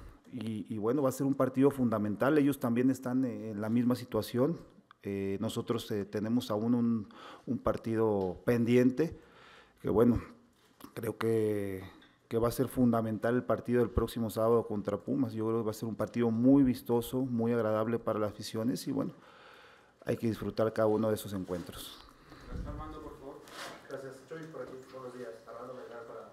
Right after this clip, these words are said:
Speaker 3: Fox Deportes.
Speaker 1: Buenos días.
Speaker 3: Hablabas de esta intención que tienes de jugar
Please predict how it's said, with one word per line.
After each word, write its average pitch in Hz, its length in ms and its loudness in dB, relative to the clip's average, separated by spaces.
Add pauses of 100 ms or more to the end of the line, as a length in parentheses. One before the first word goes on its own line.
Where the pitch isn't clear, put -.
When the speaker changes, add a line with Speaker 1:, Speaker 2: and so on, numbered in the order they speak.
Speaker 3:
Fox 127 160 -18
Deportes. - 460 -20
Speaker 1:
Buenos 104 220 -8
días. 87 240 -14
Speaker 3:
Hablabas 202 380 -14
de 151 400 -16
esta 170 180 -18
intención 151 260 -18
que 151 100 -14
tienes 151 260 -16
de 135 120 -16
jugar 135 220 -12